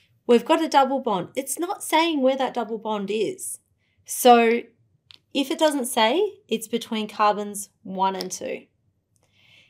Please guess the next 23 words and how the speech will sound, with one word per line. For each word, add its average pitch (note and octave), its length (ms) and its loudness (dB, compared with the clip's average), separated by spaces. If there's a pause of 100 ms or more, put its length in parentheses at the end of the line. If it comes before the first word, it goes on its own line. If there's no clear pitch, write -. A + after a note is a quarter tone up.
(240)
If C4+ 180 2
it's D4 240 -6
not B3+ 340 2
between C4+ 380 -8
carbons B3 480 -2
one A#3+ 180 -4
and A#3+ 140 -2
two, C4 280 -2
then A3 140 -4
it G3 80 -6
will F#3 180 -6
indicate F3+ 500 -10
the - 80 -14
number - 380 -10
of F3 140 -12
it. - 220 -12
So F#3 380 -4
if - 160 -6
it's F#3+ 140 -6
between G3 420 -10
three A3 260 -2
and F#3 140 -8
four, A3 560 2